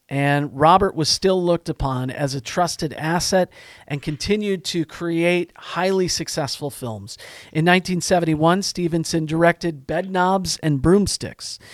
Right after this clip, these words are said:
In seventy-four, he was given the studio's two biggest films with very high expectations, Herbie Rides Again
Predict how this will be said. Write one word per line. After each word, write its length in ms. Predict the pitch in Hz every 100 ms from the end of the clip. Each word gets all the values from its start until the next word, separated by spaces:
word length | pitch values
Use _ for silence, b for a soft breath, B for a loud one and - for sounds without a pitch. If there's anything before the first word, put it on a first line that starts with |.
| B B B
In 120 | 160
seventy-four, 760 | 156 185 156 151 135 - 180 196
he 180 | 190 180
was 160 | 160 139
given 240 | 180 165
the 80 | 156
studio's 520 | - 175 170 160 147
two 240 | - 247
biggest 400 | 208 180 131 -
films 400 | - 123 113 160 - B B B B
with 280 | 151 160 -
very 520 | 127 143 185 190 165
high 260 | 135 143 135
expectations, 920 | 127 - 123 - 120 107 123 135 - B B B
Herbie 360 | - 175 190 208
Rides 360 | 180 170 160 147
Again 480 | 139 147 147 160